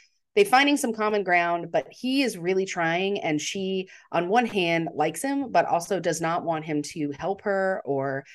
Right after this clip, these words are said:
um, come to her rescue at all. Um, they're not dating. She's make sure to tell everybody in the world that they're not dating.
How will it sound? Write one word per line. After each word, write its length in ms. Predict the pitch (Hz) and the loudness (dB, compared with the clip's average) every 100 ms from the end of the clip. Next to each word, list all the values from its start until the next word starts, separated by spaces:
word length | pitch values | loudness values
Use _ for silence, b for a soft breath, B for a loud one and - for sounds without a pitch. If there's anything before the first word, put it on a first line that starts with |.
| B B - | B B -4
um, 360 | 143 131 120 - | -4 -2 -6 -4
come 160 | 208 214 | 0 2
to 120 | 214 | 2
her 100 | 196 | 2
rescue 500 | 180 165 - 170 156 | 2 2 0 -2 -2
at 180 | - 139 | -2 0
all. 520 | - 185 185 190 185 b b _ - | 4 6 6 2 -2 b b _ -4
Um, 420 | 151 147 147 147 - | 0 2 0 -2 -2
they're 200 | 165 156 | 2 4
not 240 | 156 160 131 | 4 2 4
dating. 420 | 185 233 226 220 | 4 4 4 2
She's 280 | - 156 151 | 0 -4 -4
make 200 | 156 - | -6 -2
sure 340 | 170 156 156 | 0 2 2
to 140 | 151 | 0
tell 180 | 147 151 | 0 4
everybody 400 | 151 156 165 160 | 4 2 0 -2
in 80 | 147 | -2
the 60 | 151 | 0
world 260 | 226 233 | 2 2
that 80 | 220 | 2
they're 140 | 226 | 0
not 200 | 220 214 | 0 -2
dating. 540 | 196 196 196 190 190 | 0 0 0 -2 -4